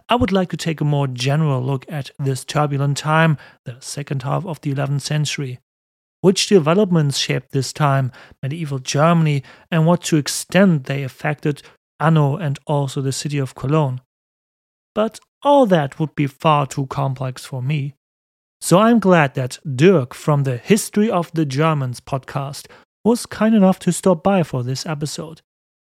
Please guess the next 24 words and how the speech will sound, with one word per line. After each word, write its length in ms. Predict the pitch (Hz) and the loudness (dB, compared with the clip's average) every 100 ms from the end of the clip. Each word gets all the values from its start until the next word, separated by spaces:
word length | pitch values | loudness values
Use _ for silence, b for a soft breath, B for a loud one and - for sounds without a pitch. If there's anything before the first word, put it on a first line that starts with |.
| _ _ | _ _
In 80 | 214 | 2
our 100 | 233 | 4
little 260 | 254 240 | 4 2
chat, 400 | 208 - 135 127 | 0 -4 -4 -2
we 80 | 147 | -2
start 320 | 139 - 143 | -2 -2 -4
off 240 | 180 151 135 | -2 -4 -2
by 220 | 131 120 - | -6 -6 -8
talking 380 | - 156 - 151 | 0 0 2 -2
about 280 | 139 139 | 0 0
our 120 | 160 143 | 0 -2
motivation, 680 | 147 139 147 175 - 160 | -2 -2 0 0 0 -2
why 240 | 139 151 160 | 2 2 2
we 160 | 147 | 0
started 440 | 127 - 139 151 156 | -4 -4 0 2 2
our 180 | 147 139 | -2 -4
podcasts, 720 | - 156 - 147 143 - - B B B _ | -6 -6 -2 0 0 -4 -14 B B B _
and 220 | 202 196 | 0 2
then 240 | 180 185 151 | 2 2 2
go 160 | 147 | 0
straight 560 | 143 - - 143 143 165 | -2 -6 -2 0 0 -2
into 240 | 147 143 | -4 -2
the 140 | 127 139 | -2 -2
action, 460 | 135 - 151 123 | -2 -6 -10 -12